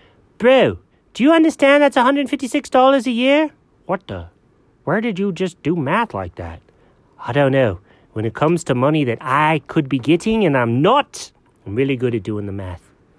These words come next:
Well, yeah, but also, uh, we can't spend money anywhere. And also, we have paws.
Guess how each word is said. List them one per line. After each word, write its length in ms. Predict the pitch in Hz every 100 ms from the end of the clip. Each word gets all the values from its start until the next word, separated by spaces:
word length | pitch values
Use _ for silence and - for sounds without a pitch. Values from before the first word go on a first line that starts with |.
| _ _ _ _ _
Well, 580 | 127 156 160 165 170 165 _ _ _ -
yeah, 400 | 131 156 185 208 - _ _ _ _ -
but 140 | 147
also, 640 | 156 185 - 208 208 220 - _ _
uh, 280 | 104 110 117
we 100 | 131
can't 280 | 151 175 170
spend 280 | - 175 175
money 220 | 160 185
anywhere. 500 | 190 190 202 202 196 - _ -
And 120 | 107
also, 580 | 127 180 - 196 202 202 _ _ _ _
we 640 | - 110 120 120 120 113 107
have 220 | 117 107
paws. 720 | 120 117 143 180 175 -